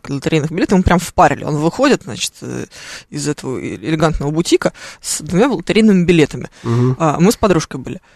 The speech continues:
Speaker 1: Я говорю, «Какая прелесть!» И мы начинаем петь эту песню про «Я куплю тебе
Speaker 2: Мгм.
Speaker 1: дом»
Speaker 2: А.
Speaker 1: у пруда в Подмосковье. Мне кажется, я уже рассказывала эту историю. Естественно, я рассказывала. Это же старая история,
Speaker 2: Я
Speaker 1: она же
Speaker 2: н-,
Speaker 1: летняя.
Speaker 2: не слышал.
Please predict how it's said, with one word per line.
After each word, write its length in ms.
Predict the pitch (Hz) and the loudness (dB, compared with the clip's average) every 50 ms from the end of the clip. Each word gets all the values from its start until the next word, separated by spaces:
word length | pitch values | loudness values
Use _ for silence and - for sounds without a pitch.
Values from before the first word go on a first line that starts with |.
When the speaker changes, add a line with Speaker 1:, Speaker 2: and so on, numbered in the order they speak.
| _ _ - | _ _ -14
Speaker 1:
Я 80 | 170 147 | -6 -4
говорю, 160 | 143 151 143 | -2 -2 -2
«Какая 260 | - - - 247 226 | -2 0 2 2 2
прелесть!» 500 | - 196 180 151 135 - - - - - _ | 4 4 4 2 2 0 -6 -10 -12 -14 _
И 100 | - 175 | 0 4
мы 100 | 208 247 | 4 4
начинаем 360 | 247 233 - 202 202 214 208 | 4 2 2 4 4 4 4
петь 200 | - 226 220 - | 4 2 0 2
эту 180 | 190 175 185 170 | 2 0 0 0
песню 400 | - - 202 - - 165 131 - - _ _ _ _ | 0 0 0 0 0 -4 -6 -8 -12 _ _ _ _
про 320 | - - 156 156 147 147 - _ _ _ _ _ _ _ _ _ _ - - - - - - | -2 0 0 0 0 -2 -4 _ _ _ _ _ _ _ _ _ _ -8 -8 -8 -8 -4 0
«Я 100 | 170 160 | 0 2
куплю 260 | - 175 185 202 208 | 4 6 6 6 8
тебе 140 | 220 208 208 180 190 | 6 6 4 4 4
Speaker 2:
Мгм. 20 | |
Speaker 1:
дом» 260 | 202 196 180 170 170 - - _ _ _ _ _ _ _ - | 6 6 6 6 4 0 -6 _ _ _ _ _ _ _ -8
Speaker 2:
А. 200 | 123 110 98 92 | -6 -4 -2 -2
Speaker 1:
у 60 | 92 | -2
пруда 300 | - - 190 190 160 170 | 0 2 2 4 4 4
в 80 | - - | 2 0
Подмосковье. 480 | - 165 160 180 - - - 160 156 | -2 0 2 2 0 0 0 0 2
Мне 120 | 185 208 262 | 2 2 2
кажется, 280 | - 285 - - 320 | 0 -2 0 0 0
я 20 | 311 | 0
уже 140 | 294 - | 0 -2
рассказывала 380 | 320 - - - 311 214 185 160 | -4 -2 2 2 2 4 2 0
эту 120 | - - | 0 -2
историю. 340 | 170 - - - 160 143 151 180 | -4 -6 -4 -2 -2 0 2 2
Естественно, 400 | 214 - - 359 359 - - 330 | 2 2 2 2 2 4 4 4
я 80 | 302 277 | 4 4
рассказывала. 440 | 269 262 - - 247 214 165 165 175 | 4 4 4 4 4 4 4 4 2
Это 100 | 170 220 | 2 2
же 140 | 214 208 196 | 0 0 0
старая 340 | - - 233 220 190 190 180 | 0 2 4 4 4 2 0
история, 340 | 170 - - 175 165 123 120 | -4 -4 0 2 4 6 6
Speaker 2:
Я 140 | 127 123 | 8 8
Speaker 1:
она 80 | 117 117 | 8 6
же 120 | 120 120 | 6 6
Speaker 2:
н-, 40 | 147 | 8
Speaker 1:
летняя. 320 | 190 185 175 - 175 160 147 | 8 6 6 4 2 0 -2
Speaker 2:
не 420 | - 120 123 113 113 113 110 117 | -2 -2 0 2 2 4 2 2
слышал. 400 | 120 - 104 104 - - - - | 0 -2 -4 -6 -6 -6 -8 -10